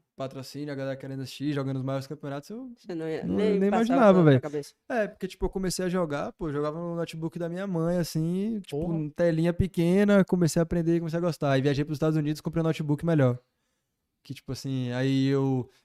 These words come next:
Speaker 1: fui aprendendo mais, aprendendo, e eu aprendi essa parada do monitor, que o
Speaker 3: Sim.
Speaker 1: monitor faz diferença.
Speaker 3: Tá pegando as manhas, né?
Speaker 1: Aí eu jogava no notebook,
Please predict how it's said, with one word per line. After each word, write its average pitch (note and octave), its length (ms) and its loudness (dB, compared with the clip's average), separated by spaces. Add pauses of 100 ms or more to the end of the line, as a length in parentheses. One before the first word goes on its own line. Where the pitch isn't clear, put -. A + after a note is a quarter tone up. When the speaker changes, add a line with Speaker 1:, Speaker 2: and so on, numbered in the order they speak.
(320)
Speaker 1:
fui C#3 220 2
aprendendo C#3+ 460 2
mais, C#3+ 200 2
aprendendo, C#3+ 400 -2
e - 20 4
eu D3+ 460 0 (160)
aprendi D3 340 2
essa D3 160 -2
parada D#3 240 2
do D3+ 80 -2
monitor, D3 600 0
que - 200 -8
o - 40 -2
Speaker 3:
Sim. C#3 40 -2
Speaker 1:
monitor C#3 240 -2
faz C#3 120 -4
diferença. C#3+ 340 -2
Speaker 3:
Tá C#3 40 -6
pegando G3 260 0
as G#3 100 -4
manhas, F3 260 -2
né? F3+ 100 -6 (120)
Speaker 1:
Aí C3 120 -8
eu C3 40 -6
jogava C#3 320 -6
no C#3+ 100 -6
notebook, F3 960 -8